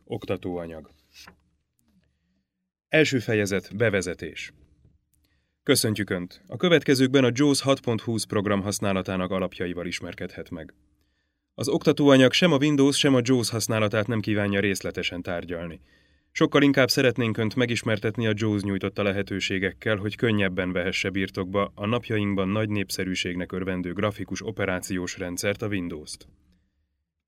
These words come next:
A bemutató során megismerkedhet a jaws program telepítésével, valamint a Windows rendszer alapfogalmaival.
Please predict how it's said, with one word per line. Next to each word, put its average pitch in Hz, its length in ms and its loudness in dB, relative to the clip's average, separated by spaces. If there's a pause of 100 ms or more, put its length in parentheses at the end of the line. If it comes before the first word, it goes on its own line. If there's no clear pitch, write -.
(720)
A - 80 -2
bemutató 165 460 8
során 139 280 4
megismerkedhet 123 760 0
a 120 100 0
jaws 117 260 0
program 104 380 2
telepítésével, 113 920 0
valamint 120 360 2
a 117 40 0
Windows 101 460 0
rendszer 92 320 -2
alapfogalmaival. 90 1040 -2